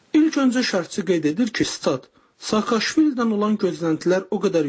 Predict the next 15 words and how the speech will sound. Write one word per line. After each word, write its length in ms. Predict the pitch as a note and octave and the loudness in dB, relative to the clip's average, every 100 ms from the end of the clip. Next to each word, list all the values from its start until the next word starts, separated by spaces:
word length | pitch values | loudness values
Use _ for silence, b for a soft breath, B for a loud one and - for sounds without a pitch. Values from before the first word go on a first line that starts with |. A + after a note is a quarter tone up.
| B2+ | -2
yüksək 400 | A#2 - A#3 G#3+ | -6 0 2 2
idi 100 | G#3 | -2
ki, 140 | - | 0
onlar 320 | F#3 D3+ G3+ A3+ | 2 2 2 0
iflasa 360 | - F#3 - F#3+ | -2 -2 0 -2
uğramağa 420 | D#3+ E3 D#3 E3 D#3 | 0 0 0 0 -2
məhkum 320 | C3 - B2+ | -2 -2 0
idi. 180 | G#2 - | 0 -4
Statın 400 | - - - E3 | -4 -2 0 0
sonu. 420 | D#3 D#3 C3+ A2+ - _ b b b b | 2 0 0 -2 -8 _ b b b b
Şərhçinin 580 | - F3 D#3 - F3+ F3+ | -2 -2 -2 -2 0 -2
fikrincə, 460 | - A#3+ B3+ A#3 B3 A#3 - | -6 2 4 4 2 0 -2
Gürcüstandakı 760 | E3 D3 - D3+ C#3 D#4+ C4 | -2 -2 -2 -2 0 0 -2
problemlər 600 | - A3 G3+ G3+ G3 G3 | 0 -2 0 0 2 0
kifayət 340 | - - F3 | -2 0 0